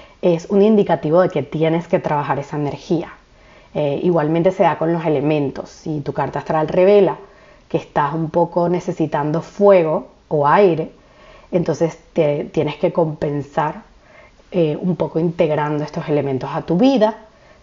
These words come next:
O sea, yo de vez en cuando emprendo, emprendo mi velita, medito con el fuego, porque sé que es un elemento que me hace falta en mi carta astral. Por eso es tan importante conocerla,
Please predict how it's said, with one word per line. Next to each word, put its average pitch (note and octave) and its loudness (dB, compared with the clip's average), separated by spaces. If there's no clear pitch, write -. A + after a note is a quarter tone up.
O - -20
sea, D3 -4
yo C#3+ -2
de C#3 0
vez D3 -2
en D#3 -4
cuando C#3 -2
emprendo, C#3 -4
emprendo D3+ -4
mi C#3+ -2
velita, G#3 2
medito D3+ -2
con D3+ 0
el D3+ -4
fuego, F#3+ 2
porque D#3 -8
sé C#3+ -6
que D3+ -10
es - -16
un F3 -2
elemento F3+ -2
que F3+ 2
me E3 0
hace C#3 -8
falta D3+ -4
en D#3 -2
mi D#3+ 0
carta C3+ -6
astral. - -16
Por F#3+ 4
eso G3 -4
es F3+ -6
tan A3+ 4
importante E3 0
conocerla, - -4